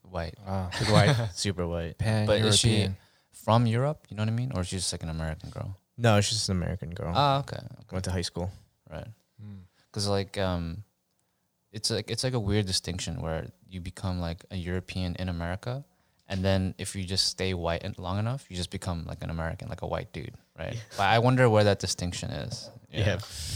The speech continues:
Speaker 1: 'Cause, like, if her mother came from Europe,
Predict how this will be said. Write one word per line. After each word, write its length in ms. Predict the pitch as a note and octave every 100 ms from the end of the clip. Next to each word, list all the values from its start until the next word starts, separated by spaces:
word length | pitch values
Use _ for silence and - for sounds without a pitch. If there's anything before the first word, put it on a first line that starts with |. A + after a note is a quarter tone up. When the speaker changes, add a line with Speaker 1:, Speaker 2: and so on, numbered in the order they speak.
| - -
Speaker 1:
'Cause, 120 | A#2+
like, 120 | B2
if 200 | B2 -
her 460 | A#2+ B2+ A#2+ A#2 G#2+
mother 420 | G2 G#2+ A2+ G2+
came 280 | - G2+ F2+
from 340 | - E2 - - - _ -
Europe, 360 | F#2+ F2+ -